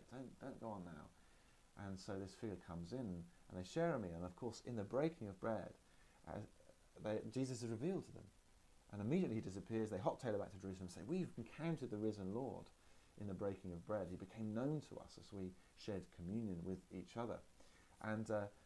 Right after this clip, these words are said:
there's this wonderful sense, isn't there, that that story reveals something to us about supernatural hospitality. That in the context of hospitality, something sacramental happens. That as we break bread with the stranger,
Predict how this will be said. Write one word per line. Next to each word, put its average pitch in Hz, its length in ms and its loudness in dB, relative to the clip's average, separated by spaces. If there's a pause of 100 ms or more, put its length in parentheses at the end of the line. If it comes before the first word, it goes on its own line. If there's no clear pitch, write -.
there's 117 120 2
this 127 100 2
wonderful 208 340 8
sense, 160 300 6
isn't 131 160 4
there, 101 120 6
that 98 100 2
that 113 160 4
story 175 540 8
reveals 113 280 8
something 156 360 2
to 95 160 -4
us 87 100 -4
about 95 280 0
supernatural 113 680 -2
hospitality. 92 720 -6 (600)
That 107 180 2
in 127 100 2
the 117 80 4
context 165 420 6
of 123 80 -4
hospitality, 107 680 -2
something 110 360 -2
sacramental 127 680 2
happens. 85 560 -10 (480)
That - 100 0
as 113 100 0
we 131 60 4
break 156 360 8
bread 151 280 8
with 110 160 4
the 107 60 0
stranger, 127 680 2